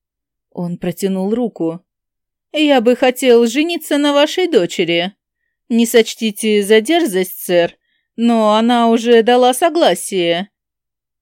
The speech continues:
И, честно говоря, именно её ответ мне и нужен». «Верно». Отец улыбнулся и пожал ему руку в ответ. «И думаю,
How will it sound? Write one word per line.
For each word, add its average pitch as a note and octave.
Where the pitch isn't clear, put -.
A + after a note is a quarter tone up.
И, A3
честно A3
говоря, B3
именно C#4
её C#4
ответ C#4+
мне E4
и F#4+
нужен». E3+
«Верно». A3
Отец F3+
улыбнулся G3+
и G#3
пожал A#3+
ему A#3+
руку B3+
в C4+
ответ. A3+
«И A#3
думаю, G3+